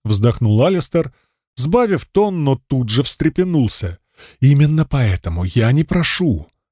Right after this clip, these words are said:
Приказываю, Дикон, слышишь?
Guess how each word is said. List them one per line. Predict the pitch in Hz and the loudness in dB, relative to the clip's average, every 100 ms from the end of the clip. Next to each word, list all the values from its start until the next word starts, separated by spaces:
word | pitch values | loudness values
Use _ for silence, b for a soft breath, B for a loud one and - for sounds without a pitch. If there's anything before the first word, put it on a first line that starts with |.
| _ | _
Приказываю, | - 151 135 135 151 156 123 110 110 | 0 2 2 2 2 2 0 2 0
Дикон, | 101 117 98 92 82 - - | 0 -2 -2 -8 -10 -14 -10
слышишь? | - 139 214 220 143 80 - | 0 2 2 0 -2 -4 -8